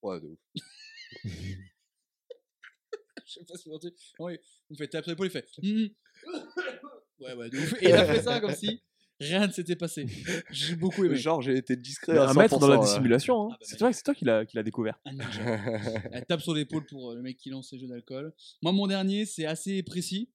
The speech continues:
Speaker 3: Euh, on parlait de C'est ma chanson.
Speaker 1: Mm.
Speaker 3: T'es en
Speaker 1: Ah.
Speaker 3: soirée. So-, ça peut marcher aussi bien en appart qu'en
Speaker 1: Oui.
Speaker 3: boîte ou bar. Ça marche, c'est tout terrain.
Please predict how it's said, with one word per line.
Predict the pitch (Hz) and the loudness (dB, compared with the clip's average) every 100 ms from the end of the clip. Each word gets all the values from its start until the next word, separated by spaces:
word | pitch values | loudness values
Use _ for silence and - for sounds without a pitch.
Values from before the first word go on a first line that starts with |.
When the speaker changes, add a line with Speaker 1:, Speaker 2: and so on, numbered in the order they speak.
| _ _ - _ | _ _ -20 _
Speaker 3:
Euh, | 131 | -6
on | 135 131 | -4 -2
parlait | 139 143 156 | -2 -2 0
de | 135 127 | 0 0
C'est | - | -2
ma | 147 | -6
chanson. | 143 151 170 185 - _ _ _ _ _ _ _ | -6 -6 -6 -6 -8 _ _ _ _ _ _ _
Speaker 1:
Mm. | 101 104 98 | -6 -4 -2
Speaker 3:
T'es | |
en | 113 | 0
Speaker 1:
Ah. | 160 170 | 2 2
Speaker 3:
soirée. | 151 143 156 | 0 0 -2
So-, | 165 - 214 | -4 -6 -4
ça | 196 | -2
peut | 233 | 0
marcher | 226 202 | 0 -2
aussi | - | -4
bien | 233 | -2
en | 233 | 0
appart | 202 202 196 - - _ _ _ _ _ _ - | 0 -2 -4 -6 -20 _ _ _ _ _ _ 2
qu'en | - | 2
Speaker 1:
Oui. | |
Speaker 3:
boîte | 151 165 170 | 4 0 0
ou | |
bar. | 160 202 | -4 -4
Ça | 208 | -4
marche, | 208 190 | -6 -6
c'est | - 190 | -6 -4
tout | 240 | 0
terrain. | 202 123 | 0 0